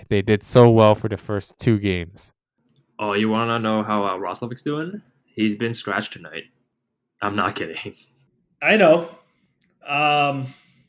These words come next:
Speaker 3: so how's that trade coming along?
Speaker 2: It's coming along. Um,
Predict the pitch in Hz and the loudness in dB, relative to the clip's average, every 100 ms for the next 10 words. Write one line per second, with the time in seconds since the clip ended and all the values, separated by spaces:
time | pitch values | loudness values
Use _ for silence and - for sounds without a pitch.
0 | _ _ _ _ - 143 180 214 226 - | _ _ _ _ -6 2 4 6 4 4
1 | 202 208 190 147 127 113 104 - _ _ | 2 4 0 2 -2 -2 -6 -12 _ _
2 | _ _ _ _ _ - 131 139 - 147 | _ _ _ _ _ -4 -2 -2 -4 -4
3 | 113 95 90 90 104 113 104 107 107 104 | -4 -6 -8 -10 -12 -8 -6 -4 -4 -6